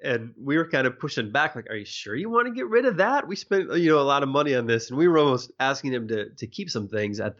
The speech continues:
at the time. But, uh, he's, he's always been pretty happy with a soccer ball and a, and a video game system and, and a bicycle and his friends. Like, like, that's about all he, uh, he needs. My, my daughter is now ten,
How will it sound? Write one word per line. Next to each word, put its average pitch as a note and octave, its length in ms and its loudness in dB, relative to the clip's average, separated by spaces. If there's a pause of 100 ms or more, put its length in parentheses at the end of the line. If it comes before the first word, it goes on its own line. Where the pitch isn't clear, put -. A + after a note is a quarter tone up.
at A2 120 -2
the - 80 -8
time. B2 380 0 (500)
But, D3+ 280 2
uh, C3 360 4
he's, F#3 420 -8
he's D3+ 240 -6
always C3+ 220 0
been A#2 120 -6
pretty A#2 200 -4
happy A2+ 260 0
with G#2 140 -6
a G#2 40 -8
soccer G#2+ 380 -2
ball G#2 540 -2
and G2+ 160 -6
a, G2+ 80 -6 (160)
and A2 120 -4
a G#2 60 0
video A2 320 2
game G#2+ 260 -2
system G#2 760 0 (100)
and, G2+ 340 -4
and G2+ 220 0
a G2+ 40 0
bicycle A2 640 0
and G#2 80 0
his F#2 120 -4
friends. F#2+ 380 -4
Like, G2+ 220 -2
like, A2+ 140 -2
that's B2+ 200 -2
about G#2+ 260 0
all G2+ 200 -2
he, G2 300 -8 (340)
uh, G#2 140 -4
he A2+ 180 -2
needs. G2+ 340 0
My, A#2+ 360 4
my B2+ 140 0
daughter C3+ 340 2
is D3 120 -2
now C#3 200 -2
ten, B2+ 420 -6